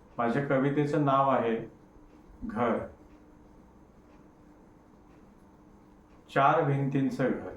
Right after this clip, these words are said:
चार भिंतींचं घर हे नुसतं घर नसतं, प्रत्येक मनुष्याचा ते आधार असतं. चार भिंतींचं घर हे नुसतं घर नसतं, प्रत्येक मनुष्याचा ते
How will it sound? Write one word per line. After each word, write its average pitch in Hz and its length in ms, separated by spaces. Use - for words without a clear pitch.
चार 147 280
भिंतींचं 151 680
घर 123 320
हे 135 100
नुसतं 135 380
घर 120 260
नसतं, 123 640
प्रत्येक 165 520
मनुष्याचा 139 680
ते 113 320
आधार 113 380
असतं. - 380
चार 123 280
भिंतींचं 131 580
घर 110 420
हे 135 60
नुसतं 143 320
घर 131 320
नसतं, 113 560
प्रत्येक 156 500
मनुष्याचा 139 720
ते 113 440